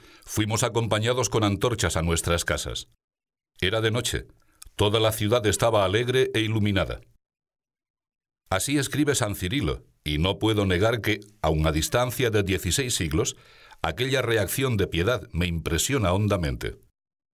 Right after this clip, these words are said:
Quiera Dios nuestro Señor que esta misma fe arda en nuestros corazones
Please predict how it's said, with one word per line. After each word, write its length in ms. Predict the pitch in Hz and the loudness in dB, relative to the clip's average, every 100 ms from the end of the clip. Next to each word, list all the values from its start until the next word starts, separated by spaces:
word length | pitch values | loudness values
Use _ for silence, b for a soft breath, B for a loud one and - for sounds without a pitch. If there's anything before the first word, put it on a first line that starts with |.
| _ _ _ _ _ _ _ _ | _ _ _ _ _ _ _ _
Quiera 300 | - 104 127 | -6 -2 -2
Dios 240 | 117 127 135 | -2 -2 0
nuestro 340 | 127 117 113 | 0 0 0
Señor 400 | 110 110 127 143 | 0 0 0 -2
que 140 | 104 104 | -2 -2
esta 200 | 110 104 | -2 -2
misma 400 | 98 107 107 104 | -2 -4 -2 -2
fe 300 | - 104 82 - | 0 -2 -2 -2
arda 280 | 104 110 113 | -4 -2 0
en 100 | 101 | 0
nuestros 380 | 101 - 92 | 0 -2 -4
corazones 640 | - 90 85 110 82 71 | 0 -2 0 0 0 -4